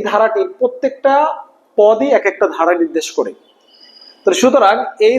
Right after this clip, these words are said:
ধারার সমষ্টি বের করতে হলে আমাদের নির্দিষ্ট কিছু টপিকস ফলো করতে হবে। এই দেখুন, প্রমাণ যেটা করছি সেটা হলো e to the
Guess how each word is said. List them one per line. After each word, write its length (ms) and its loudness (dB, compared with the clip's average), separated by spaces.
ধারার 280 0
সমষ্টি 360 -4
বের 160 4
করতে 240 -4
হলে 140 2
আমাদের 280 0
নির্দিষ্ট 280 -4
কিছু 220 -10
টপিকস 360 0
ফলো 220 4
করতে 260 0
হবে। 180 0
এই 120 6
দেখুন, 200 2
প্রমাণ 260 4
যেটা 200 0
করছি 260 -12
সেটা 200 0
হলো 120 4
e 60 -2
to 100 0
the 60 0